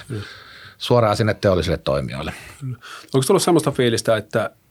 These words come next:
Speaker 1: mehän sanottiin, jumalauta, että kyllä se, se, se, se tulee täältä, vai onko tässä nyky-, nyky P G:ssä ne juurikaan mitään yhteistä se, sen P G:n kanssa, millä lähdette silloin liikkeelle?
Speaker 2: No, siitä ensimmäisestä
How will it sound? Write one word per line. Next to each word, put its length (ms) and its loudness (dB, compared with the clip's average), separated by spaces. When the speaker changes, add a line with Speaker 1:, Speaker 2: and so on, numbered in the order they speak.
Speaker 1:
mehän 240 0
sanottiin, 560 0
jumalauta, 500 0
että 120 -10
kyllä 140 0
se, 160 2
se, 160 -4
se, 200 0
se 180 0
tulee 300 4
täältä, 320 2
vai 160 4
onko 160 2
tässä 260 2
nyky-, 440 2
nyky 300 0
P 400 -2
G:ssä 320 0
ne 120 4
juurikaan 480 0
mitään 340 -2
yhteistä 540 -8
se, 240 -4
sen 260 -4
P 220 -10
G:n 160 -6
kanssa, 220 -4
millä 200 -2
lähdette 280 -6
silloin 220 -2
liikkeelle? 400 -6
Speaker 2:
No, 240 4
siitä 420 4
ensimmäisestä 840 2